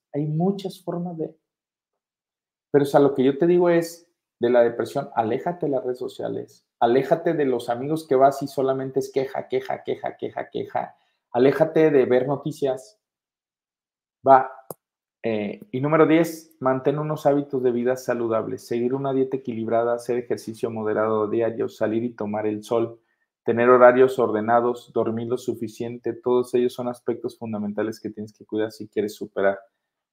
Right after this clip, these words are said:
tu depresión. Mira, una de las cosas importantes es,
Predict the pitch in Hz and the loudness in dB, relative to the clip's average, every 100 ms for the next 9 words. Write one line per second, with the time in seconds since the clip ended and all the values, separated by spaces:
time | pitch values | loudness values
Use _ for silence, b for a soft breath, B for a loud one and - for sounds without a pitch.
0 | - 110 101 98 - - - _ _ _ | -6 -2 -2 -2 -12 -14 -20 _ _ _
1 | _ _ _ - 131 113 - - 160 175 | _ _ _ 0 4 4 4 -4 2 4
2 | 156 - 147 143 165 - 135 131 123 113 | 6 4 2 2 0 -2 -4 -4 -4 -2
3 | 160 180 196 170 165 165 - - | 0 2 2 0 0 -4 -8 -20